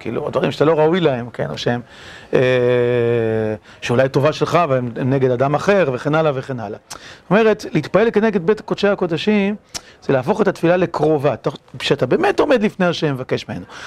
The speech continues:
עכשיו, מה שיכול לעבור את המסננת הזאת, ואתה באמת יכול לבקש מהשם שאתה עומד לפניו, אז תבקש.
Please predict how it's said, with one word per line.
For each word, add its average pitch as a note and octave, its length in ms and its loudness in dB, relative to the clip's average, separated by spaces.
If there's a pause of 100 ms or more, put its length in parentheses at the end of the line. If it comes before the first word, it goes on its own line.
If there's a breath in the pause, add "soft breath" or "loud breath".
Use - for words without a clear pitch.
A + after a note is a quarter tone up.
עכשיו, - 160 0
מה G#3+ 100 4
שיכול G#3+ 300 2
לעבור G3+ 300 4
את F#3+ 100 0
המסננת E3 540 0
הזאת, B2 360 -4
ואתה G#2 180 -2
באמת F3 200 0
יכול G#3 240 0
לבקש D#3+ 360 -2
מהשם D#3 300 0 (260 loud breath)
שאתה - 140 0
עומד D#3 200 2
לפניו, A2+ 280 -4
אז G2+ 80 -8
תבקש. E3+ 560 2